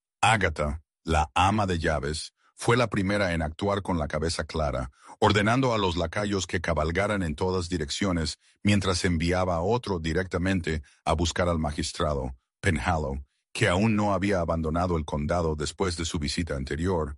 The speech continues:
y casualmente todavía se alojaba en la posada del pueblo. El duque, cuando se lo dijeron,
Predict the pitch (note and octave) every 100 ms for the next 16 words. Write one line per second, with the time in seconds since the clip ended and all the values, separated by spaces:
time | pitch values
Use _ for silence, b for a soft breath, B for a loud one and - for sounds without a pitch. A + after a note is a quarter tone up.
0 | _ _ _ - F2+ D#2 - G2 F#2 E2
1 | F2+ G#2 E2 C#2+ C#2 - F#2+ F#2+ F2 F#2
2 | F2 - D#2 D2 F2+ F2+ E2+ D#2 D2 C2+
3 | - E2+ D2+ C2+ C2+ D2 C#2 C2+ - -
4 | _ _ _ _ _ - F2 D#2 A2 B2
5 | B2+ A#2+ - _ - E2 D#2 C#2+ D#2+ D2
6 | C#2+ - F2 B1+ C#2+